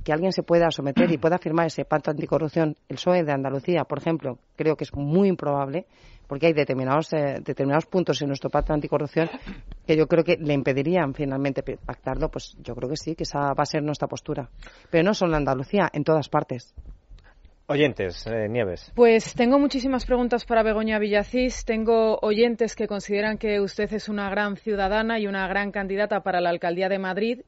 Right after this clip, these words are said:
Speaker 3: comprometida y dedicada a los madrileños, nos dice Julián. Y luego hay oyentes que no les ha gustado que no se etiquete ni de izquierdas ni de derechas y que la llaman tibia. Pero tengo una pregunta concreta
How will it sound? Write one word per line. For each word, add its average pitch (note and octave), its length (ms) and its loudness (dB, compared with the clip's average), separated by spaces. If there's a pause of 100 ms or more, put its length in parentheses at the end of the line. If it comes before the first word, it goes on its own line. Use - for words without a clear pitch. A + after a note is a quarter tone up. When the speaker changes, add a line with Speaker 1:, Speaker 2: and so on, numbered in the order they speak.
(100)
Speaker 3:
comprometida F#3+ 680 -2
y G3+ 60 2
dedicada F#3+ 440 0
a - 20 2
los F#3+ 180 0
madrileños, G3+ 640 -2
nos F3 160 -6
dice F#3 500 -2
Julián. A3 520 2 (420)
Y A3 100 0
luego B3 340 6 (140)
hay A3+ 160 2
oyentes B3+ 400 0
que G#3+ 100 -8
no G3+ 80 -2
les A3 140 -4
ha A#3 60 -6
gustado A3 520 -2
que F#3+ 140 -6
no F#3+ 120 -6
se G#3+ 100 -8
etiquete G#3 420 -4
ni G3 120 -4
de F3+ 80 -4
izquierdas G3 500 -6
ni G3 120 -6
de F#3 120 -2
derechas G3+ 400 -6
y G3+ 80 -8
que F3 80 -6
la E3 100 -2
llaman F3+ 360 -4
tibia. F3+ 420 -2
Pero G3 320 -4 (320)
tengo A#3 160 2
una D4+ 140 2
pregunta C4+ 340 0
concreta A#3 580 -2